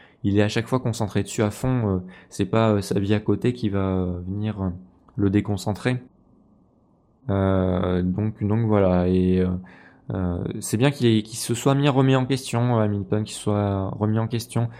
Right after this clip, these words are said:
Ça montre qu'il admet son erreur également. Mais c'est tard, c'est tard quand même dans la saison. Il aurait pu le faire plus tôt. Et voilà. Mais bon, c'était nécessaire et il l'a fait. Est-ce que ça suffira pour être titré ? On verra.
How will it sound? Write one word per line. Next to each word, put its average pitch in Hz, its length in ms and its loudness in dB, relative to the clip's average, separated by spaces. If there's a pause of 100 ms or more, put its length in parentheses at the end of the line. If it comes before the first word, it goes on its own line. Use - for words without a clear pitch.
(120)
Ça - 140 0
montre 113 360 2
qu'il 104 280 4
admet 107 200 2
son 135 200 -2
erreur 156 400 -2
également. 113 400 -2 (960)
Mais 110 280 0
c'est - 280 -2
tard, - 400 0
c'est - 220 -4
tard 135 280 -2
quand 107 100 -4
même 104 140 0
dans 101 80 0
la 101 120 -2
saison. 98 340 -2
Il 98 200 0
aurait 107 200 2
pu - 80 -8
le 110 80 -4
faire 127 180 -4
plus - 180 -6
tôt. 127 220 0 (640)
Et 147 60 0
voilà. 107 300 2 (1080)
Mais 113 140 6
bon, 101 160 2
c'était 117 260 2
nécessaire 120 460 2
et 120 60 4
il 107 100 4
l'a 98 100 4
fait. 170 380 2 (260)
Est-ce - 140 -4
que 120 80 2
ça 120 120 2
suffira 113 440 0
pour 104 180 2
être 98 80 2
titré ? 135 500 0
On 110 160 4
verra. 95 300 2